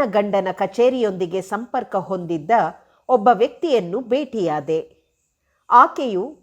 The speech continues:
ಕೆಲಸವನ್ನು ಮರಳಿ ಪಡೆಯಲು ನನಗೆ ಸಹಾಯ ಮಾಡುತ್ತಿದ್ದಾರೆ.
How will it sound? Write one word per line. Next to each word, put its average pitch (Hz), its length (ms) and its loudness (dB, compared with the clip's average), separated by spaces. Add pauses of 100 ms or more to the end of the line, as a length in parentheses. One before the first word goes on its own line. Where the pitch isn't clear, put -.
ಕೆಲಸವನ್ನು 233 640 -2
ಮರಳಿ 214 380 0
ಪಡೆಯಲು 196 760 0 (260)
ನನಗೆ 202 420 -2
ಸಹಾಯ 190 500 0
ಮಾಡುತ್ತಿದ್ದಾರೆ. 170 960 -4